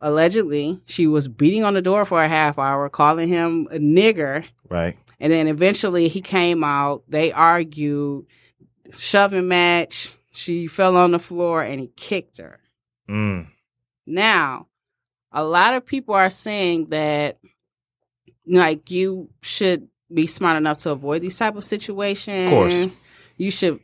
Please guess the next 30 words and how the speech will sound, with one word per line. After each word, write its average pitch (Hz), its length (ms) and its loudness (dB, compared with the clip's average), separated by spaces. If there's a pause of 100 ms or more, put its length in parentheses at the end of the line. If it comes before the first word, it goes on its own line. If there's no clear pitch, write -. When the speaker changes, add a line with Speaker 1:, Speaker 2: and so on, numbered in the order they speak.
Speaker 1:
be 165 180 0
able 151 180 0
to 147 140 -6
restrain 214 580 -2
yourself 185 1160 -2
Speaker 2:
Mm-hmm. 92 300 -4 (200)
Speaker 1:
and 151 300 0
not 165 420 2 (180)
do 165 360 -2
that 160 180 0
type 165 280 -2
of 143 120 -6 (120)
thing. 180 360 4
But 151 100 -10
my 214 260 4
thing 170 480 2
is, 147 540 -4 (680)
do 208 220 0
you 269 240 0
respect 214 600 0
the 170 100 0
femininity 165 800 2
of 143 140 -2
a 143 60 -4
woman 143 400 -4
when 139 120 -4
she 147 140 -6
disrespects 143 540 -10
your 127 80 -14
humanity? 110 600 -12